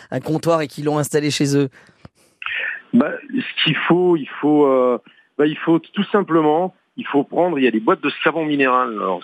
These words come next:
Speaker 2: savon minéral, ils le vendent, hein, chez, chez, chez les fabricants de,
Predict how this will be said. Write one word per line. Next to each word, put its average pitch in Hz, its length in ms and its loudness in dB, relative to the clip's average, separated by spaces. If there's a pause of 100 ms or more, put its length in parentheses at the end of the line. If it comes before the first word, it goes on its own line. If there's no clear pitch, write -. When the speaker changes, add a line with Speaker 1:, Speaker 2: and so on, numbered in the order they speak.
Speaker 2:
savon 175 220 2
minéral, 160 600 2 (340)
ils - 80 -8
le 117 100 0
vendent, 123 240 2
hein, 101 140 -2
chez, 98 420 -4
chez, - 240 -2
chez - 140 0
les 104 80 -2
fabricants 110 420 0
de, 101 240 0